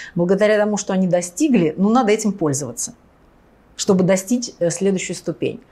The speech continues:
И очень хорошо, что они готовы <laughs> этим делиться. И вот, э, ещё раз, э, что, конечно, люди абсолютно разные, у кого-то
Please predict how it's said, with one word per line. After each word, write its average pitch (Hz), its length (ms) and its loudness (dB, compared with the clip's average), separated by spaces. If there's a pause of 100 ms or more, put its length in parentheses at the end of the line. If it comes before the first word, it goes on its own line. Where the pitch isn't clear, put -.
(360)
И 196 260 2
очень 202 320 2
хорошо, 190 340 0
что 233 180 0
они 190 460 2 (220)
готовы 196 560 2
<laughs> - 20 -2
этим 175 300 0
делиться. 208 520 2 (340)
И 180 420 2
вот, 180 300 -4
э, 170 280 0
ещё 185 280 0
раз, 196 280 0
э, 151 200 -4
что, 156 280 -6
конечно, 170 560 -2
люди 190 220 2
абсолютно 185 460 -2
разные, 190 360 2
у 160 80 -4
кого-то 175 460 -2